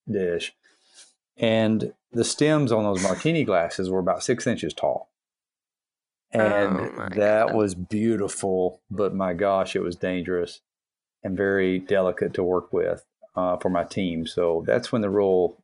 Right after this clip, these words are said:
Speaker 1: really came into existence for the, for the following
Speaker 2: <laughs>
Speaker 1: season.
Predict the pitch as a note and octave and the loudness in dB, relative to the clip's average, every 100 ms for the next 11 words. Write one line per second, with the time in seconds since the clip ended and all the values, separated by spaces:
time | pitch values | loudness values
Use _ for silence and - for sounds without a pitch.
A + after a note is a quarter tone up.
0 | - G#2 A2+ A#2 A#2+ A2+ A2 G2+ F#2+ _ | -8 -2 2 4 4 2 2 0 -6 _
1 | _ _ _ _ - A2+ G2+ G2 F#2 F#2+ | _ _ _ _ -6 -2 -2 -2 0 -2
2 | E2+ F#2+ F2+ - F2+ D#2+ - - F#2+ E2+ | -2 -2 -2 -2 -6 -8 -16 -4 -2 0
3 | E2+ F2+ - F#2 F2+ F2+ F2+ F2 E2+ E2+ | 0 -2 -2 -2 0 2 2 2 -2 -4
4 | - F2 D#2+ D#2+ | -4 -4 -4 -6